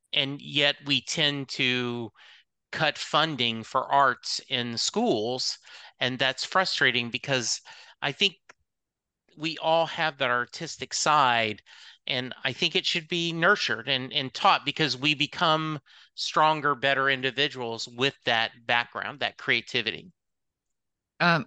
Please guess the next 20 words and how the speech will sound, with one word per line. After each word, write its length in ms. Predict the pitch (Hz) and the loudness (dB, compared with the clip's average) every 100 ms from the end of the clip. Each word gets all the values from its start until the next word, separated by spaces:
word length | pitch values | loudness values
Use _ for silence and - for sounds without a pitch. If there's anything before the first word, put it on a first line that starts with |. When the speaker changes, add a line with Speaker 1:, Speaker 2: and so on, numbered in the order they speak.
| - | 0
Speaker 2:
hundred 280 | 170 160 143 | 2 2 2
percent. 420 | 160 170 156 151 | 2 4 2 2
I 40 | |
mean, 40 | 165 | 2
if 120 | 156 | 4
you 60 | |
look 200 | 202 208 | 4 4
at 80 | 175 | 4
the 100 | 151 | 4
educational 560 | 143 151 - 143 135 131 | 4 2 0 0 2 0
system 400 | - 139 143 139 | 0 -2 0 0
in 100 | 120 | 2
general, 460 | 131 139 131 113 | 2 2 4 4
what 240 | 123 139 - | 2 0 0
the 80 | 139 | -2
promise 440 | 147 135 139 127 | 2 2 2 0
of 140 | 127 | 0
it 80 | 135 | 0
was 220 | 131 127 | -2 -2
the, 260 | - 135 | -2 -2